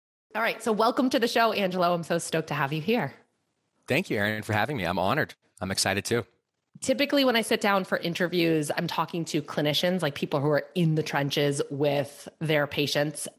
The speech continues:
Speaker 1: But whenever I have the opportunity to sit down with a founder of a company, I always like to ask about the backstory a little bit because, like, I'm just an entrepreneur junkie.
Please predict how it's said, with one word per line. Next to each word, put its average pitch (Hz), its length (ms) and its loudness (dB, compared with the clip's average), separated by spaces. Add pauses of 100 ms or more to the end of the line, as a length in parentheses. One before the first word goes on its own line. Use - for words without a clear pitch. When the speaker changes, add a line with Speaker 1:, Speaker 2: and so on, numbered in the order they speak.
Speaker 1:
But 160 320 0
whenever 180 340 4
I 196 60 4
have 185 200 0
the 160 100 2
opportunity 151 720 0
to 151 180 -8
sit 147 240 -4
down 143 320 2
with 143 160 0
a 139 40 -4
founder 156 440 0
of 135 80 -2
a 143 40 -6
company, 139 480 -2
I 139 100 0
always 139 200 0
like 135 140 0
to - 120 -4
ask 131 300 -4
about 139 160 -2
the 135 80 -6
backstory 131 480 0
a 180 60 2
little 180 180 2
bit 190 180 0
because, 135 400 -6
like, - 200 -8
I'm 143 80 -6
just 143 200 -2
an 131 140 -2
entrepreneur 131 640 -2
junkie. 160 480 -2